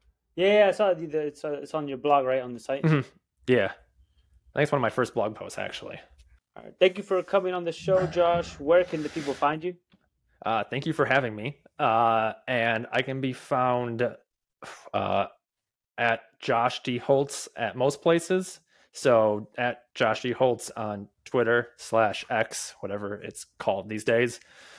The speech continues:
Speaker 2: Uh,
Speaker 1: <laughs>
Speaker 2: at Josh D Holtz at mastodon dot social. I believe that's what it is. Uh, at Josh D Holtz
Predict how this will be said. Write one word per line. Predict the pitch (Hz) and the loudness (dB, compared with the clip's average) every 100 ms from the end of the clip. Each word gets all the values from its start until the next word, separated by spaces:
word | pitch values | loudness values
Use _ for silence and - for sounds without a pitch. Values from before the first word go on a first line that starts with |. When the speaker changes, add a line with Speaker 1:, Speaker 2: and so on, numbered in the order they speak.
| - - | -16 -2
Speaker 2:
Uh, | 113 104 104 101 107 101 - | 2 4 4 2 0 -2 -8
Speaker 1:
<laughs> | - | -8
Speaker 2:
at | 110 110 - 135 | -4 -4 -4 -2
Josh | 123 110 135 | 2 4 4
D | 123 | 2
Holtz | 160 135 139 147 151 - - - _ - | 0 4 6 6 2 -8 -10 -14 _ -6
at | 110 107 110 | 0 0 -2
mastodon | 123 110 113 135 120 107 107 | -2 0 0 2 2 2 0
dot | 107 98 104 104 - | 0 0 0 -2 -6
social. | - - - 110 113 123 - - 143 143 156 175 185 208 220 220 - _ _ _ _ - | -10 -8 2 4 4 2 -6 -4 2 2 2 4 4 4 2 -2 -12 _ _ _ _ -6
I | - - | -6 -4
believe | 120 | -2
that's | 101 98 | -2 -2
what | 104 | -4
it | 98 | -2
is. | 113 127 - _ _ _ _ | -2 -4 -12 _ _ _ _
Uh, | 127 107 104 101 - - | -2 0 2 0 -4 -8
at | 104 110 123 | -6 -6 -4
Josh | 127 104 - | 0 0 0
D | 123 107 | -4 -4
Holtz | - 131 127 - - | 0 0 0 -6 -12